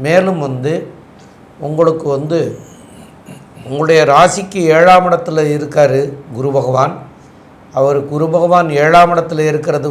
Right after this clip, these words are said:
வந்து விசேஷ பார்வையாவே, ஏழாம் பார்வையாவே உங்களுடைய ராசிநாதனையே, ரா-, ராசி வீட்டையே பார்த்துடுறாரு. இருந்தாலும் குருவுக்கு வந்து கேந்திராதிபத்திய தோஷம் அப்படின்னு சொல்லக்கூடியது வந்து மிக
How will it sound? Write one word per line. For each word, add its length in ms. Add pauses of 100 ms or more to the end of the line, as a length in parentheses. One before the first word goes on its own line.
வந்து 260 (1080)
விசேஷ 420 (100)
பார்வையாவே, 580 (180)
ஏழாம் 300
பார்வையாவே 460 (100)
உங்களுடைய 360 (220)
ராசிநாதனையே, 840 (500)
ரா-, 180 (120)
ராசி 320 (720)
வீட்டையே 360 (120)
பார்த்துடுறாரு. 600 (640)
இருந்தாலும் 680 (1080)
குருவுக்கு 560
வந்து 200 (140)
கேந்திராதிபத்திய 880 (140)
தோஷம் 360
அப்படின்னு 360
சொல்லக்கூடியது 640
வந்து 220 (640)
மிக 200